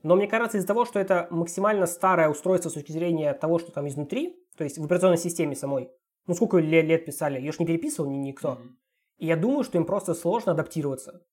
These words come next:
Speaker 1: Вот Никита Прокофьев ту же самую мысль говорил, то, что она стала настолько большой, что её поддерживать сложно. И вот у меня такая мысль закралась. Я слежу за Электрон-приложениями.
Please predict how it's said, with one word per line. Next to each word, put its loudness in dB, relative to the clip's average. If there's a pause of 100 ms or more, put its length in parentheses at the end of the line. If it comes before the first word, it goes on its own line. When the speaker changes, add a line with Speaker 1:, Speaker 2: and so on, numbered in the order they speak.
(260)
Speaker 1:
Вот -8
Никита 2
Прокофьев 2
ту -2
же -6
самую 0
мысль -4
говорил, -4
то, -8
что -8
она -4
стала 0
настолько 0
большой, 0 (300)
что -4
её 4 (300)
поддерживать -2
сложно. 2
И -8
вот -8
у -8
меня -2
такая -2
мысль -2
закралась. 4 (520)
Я 4 (320)
слежу 0
за 4
Электрон-приложениями. 2